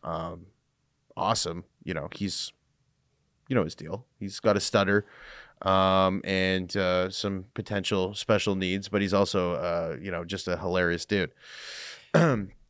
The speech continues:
So he really impressed everybody down there, and he had a great time. And, uh, yeah, I think he, I think he's still there. I,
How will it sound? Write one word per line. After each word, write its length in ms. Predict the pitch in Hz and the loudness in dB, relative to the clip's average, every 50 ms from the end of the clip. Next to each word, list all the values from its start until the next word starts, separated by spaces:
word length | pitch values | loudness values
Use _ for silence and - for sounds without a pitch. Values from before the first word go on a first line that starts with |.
| - - - - - - - | -20 -20 -20 -18 -12 -6 0
So 120 | 160 - 151 | 4 6 6
he 100 | 147 143 | 6 6
really 200 | 139 160 160 151 | 6 6 6 4
impressed 380 | 139 120 - 139 135 127 - | 4 4 4 4 4 6 6
everybody 340 | 135 117 120 107 120 113 117 | 6 6 6 6 6 6 6
down 240 | 107 113 110 110 107 | 6 6 6 6 6
there, 220 | 107 110 117 117 117 | 6 6 8 8 6
and 160 | 113 117 113 | 6 6 6
he 80 | 117 117 | 6 6
had 180 | 117 117 117 | 6 6 6
a 60 | 117 | 6
great 240 | 113 104 117 117 113 | 6 6 4 4 4
time. 340 | - 113 110 110 120 131 135 | 2 2 4 4 6 6 6
And, 280 | 123 113 107 107 104 104 | 6 4 4 4 6 6
uh, 320 | 104 104 107 107 107 107 101 - - _ _ _ | 8 8 8 8 6 6 2 -2 -12 _ _ _
yeah, 180 | - 120 147 131 | 0 0 0 0
I 100 | 95 90 | 0 -2
think 220 | - 107 98 - | -4 -6 -4 -2
he, 320 | 101 98 95 95 92 104 - _ _ _ _ _ _ - | -2 -2 0 -2 -4 -6 -12 _ _ _ _ _ _ -4
I 60 | 107 | -2
think 140 | 120 151 180 | 0 0 2
he's 100 | 147 - | 0 2
still 220 | - 127 107 101 | 4 4 6 6
there. 240 | 110 131 139 101 95 92 87 71 | 6 6 6 6 2 0 -2 -2
I, 140 | - 104 101 | -4 -4 -4